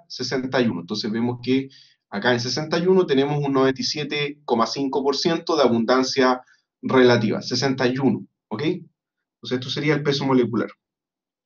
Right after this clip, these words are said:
Pero tenemos una señal que es más intensa todavía, que es la señal de treinta, que se está acá.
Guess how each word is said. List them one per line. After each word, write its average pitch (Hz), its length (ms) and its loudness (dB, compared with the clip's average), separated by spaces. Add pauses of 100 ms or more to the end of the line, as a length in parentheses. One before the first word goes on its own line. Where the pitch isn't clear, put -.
(760)
Pero 240 220 6
tenemos 185 280 8
una 185 140 6
señal 160 540 2
que 127 100 -2
es 120 60 -2
más 143 260 2
intensa 160 340 -2
todavía, 165 540 0 (280)
que - 100 -8
es 156 40 0
la 160 80 2
señal 156 260 -2
de 147 80 -6
treinta, 156 520 -2 (1040)
que - 100 -20
se - 100 -6
está 131 240 0
acá. 175 360 -2